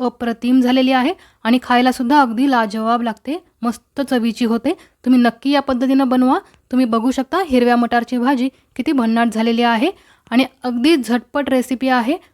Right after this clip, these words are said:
आपण एकदम युनिक पद्धत वापरलेली आहे. ती कशी आहे हे बघण्यासाठी व्हिडिओ शेवटपर्यंत नक्की बघा. आणि दिसतानाच दिसतेय ना की भाजी किती मस्त झालेली आहे. तर तुम्हीसुद्धा ही रेसिपी नक्की ट्राय करा आणि हा व्हिडिओ आवडला तर लाईक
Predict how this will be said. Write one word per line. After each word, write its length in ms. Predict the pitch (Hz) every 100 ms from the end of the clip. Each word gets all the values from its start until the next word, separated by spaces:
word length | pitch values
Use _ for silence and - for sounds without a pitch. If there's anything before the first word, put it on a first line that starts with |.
| _
आपण 220 | 233 269
एकदम 300 | 262 247 285
युनिक 340 | 330 247 277 285
पद्धत 280 | 254 220 247
वापरलेली 420 | 226 240 240 240
आहे. 220 | 240 254 381 _ _
ती 60 | 262
कशी 320 | - 247 285
आहे 220 | 285 277 403 _ -
हे 80 |
बघण्यासाठी 520 | 254 247 247 247 247 330
व्हिडिओ 260 | 254 254
शेवटपर्यंत 480 | 269 247 226 233 233
नक्की 340 | 269 214 - 240
बघा. 240 | 240 277 359 _ _ _ _ _ _ _ _ _
आणि 140 | 254 269
दिसतानाच 520 | 254 240 269 277 294
दिसतेय 340 | 262 247 - 269
ना 120 | 277 381 _ _
की 80 |
भाजी 280 | 247 233 240
किती 260 | 262 247 294
मस्त 420 | 294 254 - -
झालेली 340 | 254 226 262 269
आहे. 220 | 262 247 - _ _ -
तर 100 | 247
तुम्हीसुद्धा 400 | 254 254 262 262
ही 200 | 311 302
रेसिपी 380 | 262 226 254 302
नक्की 380 | 285 214 - 285
ट्राय 220 | 277 240
करा 260 | 233 226 359 - _ -
आणि 100 | -
हा 140 | 214 262
व्हिडिओ 220 | 262 269
आवडला 320 | 262 262 285 330
तर 40 |
लाईक 220 | 240 240